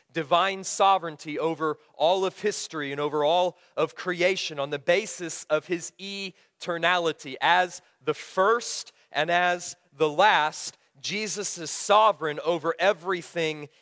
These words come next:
in between, because from him and through him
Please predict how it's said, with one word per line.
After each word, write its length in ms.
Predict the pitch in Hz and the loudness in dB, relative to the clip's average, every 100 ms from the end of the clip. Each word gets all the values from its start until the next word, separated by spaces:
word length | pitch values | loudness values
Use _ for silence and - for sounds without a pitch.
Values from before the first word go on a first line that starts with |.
| _ | _
in 260 | 165 175 175 | -8 -6 -6
between, 680 | 156 143 - 196 170 139 127 | -8 -8 -6 -4 -4 -6 -12
because 460 | 135 170 156 - _ _ | -6 -2 -2 -4 _ _
from 500 | - - 165 202 208 | -20 0 4 4 2
him 400 | 180 214 240 247 _ _ _ - | -4 -2 -2 -8 _ _ _ -4
and 220 | 143 147 | -4 -4
through 440 | - - 180 220 | -16 -4 -2 -2
him 440 | 170 214 220 220 | -4 -2 -2 -4